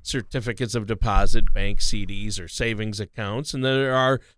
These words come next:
certain money market accounts and fixed index annuities, which are also green money, where your principal's protected. And,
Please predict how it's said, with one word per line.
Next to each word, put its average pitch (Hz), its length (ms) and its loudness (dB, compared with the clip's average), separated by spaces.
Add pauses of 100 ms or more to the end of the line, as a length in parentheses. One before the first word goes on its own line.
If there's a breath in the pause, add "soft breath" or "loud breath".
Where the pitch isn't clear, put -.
certain 180 340 -2
money 143 220 0
market 131 360 0
accounts 123 640 -2
and 95 280 -6
fixed - 360 -8
index 117 340 -4
annuities, 120 480 -2
which - 260 -10 (400)
are 104 140 -2
also 165 340 0
green 123 360 -2
money, 117 240 -2
where 123 160 -2
your 101 160 -4
principal's 104 560 -10
protected. - 600 -10
And, 107 180 -6